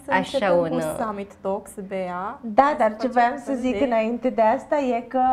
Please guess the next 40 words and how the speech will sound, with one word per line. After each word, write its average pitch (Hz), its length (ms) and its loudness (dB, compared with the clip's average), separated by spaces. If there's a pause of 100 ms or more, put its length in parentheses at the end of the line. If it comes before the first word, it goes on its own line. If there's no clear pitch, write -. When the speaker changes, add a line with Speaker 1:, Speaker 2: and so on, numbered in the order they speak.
(800)
Speaker 3:
noi 240 240 0
comunicăm 262 440 -2
foarte 233 200 2
transparent, 220 640 -2
așa 202 180 -4
că 214 120 -2
nu 247 120 -4
avem 254 320 0
neapărat 214 480 0
invitați 202 400 -2
surpriză 202 420 -2
care 196 300 0
să 196 80 -2
nu 202 220 0
fie 208 280 -2
deja 175 280 0
în 175 100 -2
social 170 320 -6
media. 165 460 -4 (400)
Așa 214 300 2
că, 247 220 0
da, 247 320 4
cum 214 120 -4
zicea 214 260 2
și - 140 -6
Nico, 240 260 0 (560)
cei 262 220 2
mai 254 140 0
mari 247 260 2
sunt 247 180 -4
probabil 240 320 0
cei 233 140 -6
de 226 80 -2
la 226 100 4
Summit 208 400 -2
Talks, - 440 0 (600)
uh, 214 440 6
unde 240 540 0
îi 220 120 2
avem 220 340 0